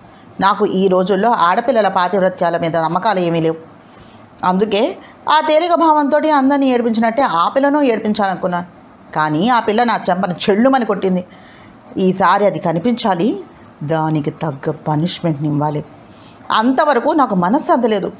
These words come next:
అన్నాడు పళ్ళు పటపటలాడిస్తూ. "కనిపిస్తే ఏం చేస్తావురా?" బామ్మగారు వినోదంగానే అంది. "ఏం చేస్తానా? దాన్ని, దాన్ని నా కింద నలిపి నాశనం చేస్తాను,"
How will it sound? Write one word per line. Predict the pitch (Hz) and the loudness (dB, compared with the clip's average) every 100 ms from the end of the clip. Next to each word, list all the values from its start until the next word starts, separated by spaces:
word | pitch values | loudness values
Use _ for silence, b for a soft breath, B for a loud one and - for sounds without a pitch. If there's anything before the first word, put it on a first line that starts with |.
| - | -8
అన్నాడు | 165 160 160 151 226 | -4 -2 0 0 0
పళ్ళు | 240 214 226 | 0 -2 -2
పటపటలాడిస్తూ. | 220 170 190 214 196 180 185 190 - - - - - - | -2 -4 -2 -2 -2 -2 -4 -6 -8 -20 -20 -20 -14 -4
"కనిపిస్తే | 165 160 196 240 427 - - - - 156 | -2 0 -2 -2 -6 -8 -20 -20 -16 -10
ఏం | 147 147 143 143 | -4 0 0 2
చేస్తావురా?" | 202 202 - 233 226 175 226 - - - 175 | 0 0 0 2 2 2 0 -6 -14 -20 -6
బామ్మగారు | 156 156 156 151 151 | 0 0 0 -2 -2
వినోదంగానే | 202 151 160 175 165 170 175 | -2 -2 -4 -2 -4 -4 -2
అంది. | 185 156 151 - B B B B | -2 -2 -6 -12 B B B B
"ఏం | 175 214 285 302 | 0 0 2 0
చేస్తానా? | 277 226 185 196 156 - B B - | 0 -2 0 -2 -4 -12 B B -10
దాన్ని, | 139 147 143 160 254 - B B B - | -4 -2 -2 -4 -6 -8 B B B -6
దాన్ని | 147 202 185 170 311 330 B B - | 0 2 2 2 2 0 B B -6
నా | 165 170 | -2 -2
కింద | - 180 190 | -2 0 2
నలిపి | 240 196 175 180 254 | 2 2 -2 0 0
నాశనం | 190 208 247 294 | 2 2 2 2
చేస్తాను," | 269 302 302 165 | 2 0 -2 -6